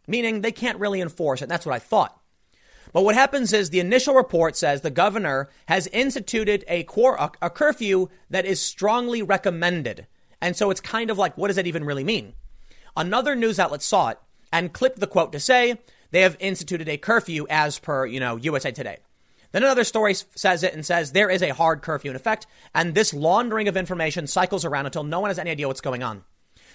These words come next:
Because C N N says something like this, members of the White House are discussing a national, uh, you know, whether or not a national lockdown would make sense. Some other news outlet's gonna take that and say th-, that Trump is discussing it. People are gonna go wild, and you are going to make panic happen.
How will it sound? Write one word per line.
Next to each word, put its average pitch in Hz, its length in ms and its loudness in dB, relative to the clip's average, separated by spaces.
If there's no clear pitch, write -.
Because 202 440 2
C 220 220 0
N 220 80 4
N 190 160 0
says 180 240 0
something 165 180 -4
like 143 140 -4
this, - 340 -6
members 190 260 2
of 190 40 -2
the 196 60 2
White 175 160 6
House 170 200 4
are 156 120 0
discussing 147 640 0
a 131 40 -2
national, 131 460 -4
uh, 120 160 -4
you 135 80 -10
know, 120 120 -6
whether 165 260 2
or 160 40 -2
not 151 140 0
a 143 40 -4
national 143 320 -4
lockdown 123 340 -2
would 117 100 -10
make 113 140 -8
sense. 214 320 -2
Some 160 240 -2
other 240 200 4
news 220 160 2
outlet's 196 200 0
gonna 190 120 -2
take 147 240 -4
that 135 240 -4
and 170 140 -4
say 180 220 2
th-, 143 160 -14
that 139 140 -8
Trump 190 260 2
is 196 100 0
discussing 135 460 -4
it. 123 180 -8
People 214 240 -2
are 226 40 2
gonna 214 120 0
go 214 120 4
wild, 143 440 4
and 147 180 -6
you 165 120 0
are 160 80 0
going 151 140 -2
to 147 60 -6
make 139 180 -8
panic 127 300 -6
happen. 110 340 -8